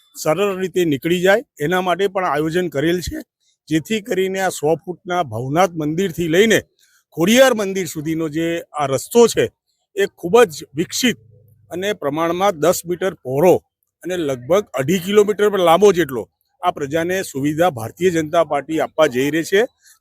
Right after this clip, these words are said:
ત્યારે આજે આપ સૌ જોઈ રહ્યા છો, પ્રજાજનોમાં ખૂબ આનંદની લાગણી છે. અમે પણ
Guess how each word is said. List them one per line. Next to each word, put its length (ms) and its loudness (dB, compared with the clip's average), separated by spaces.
ત્યારે 200 0
આજે 200 2
આપ 200 0
સૌ 260 -4
જોઈ 240 -4
રહ્યા 180 2
છો, 100 0
પ્રજાજનોમાં 840 -4
ખૂબ 160 -6
આનંદની 440 0
લાગણી 360 -2
છે. 120 -2
અમે 220 6
પણ 200 2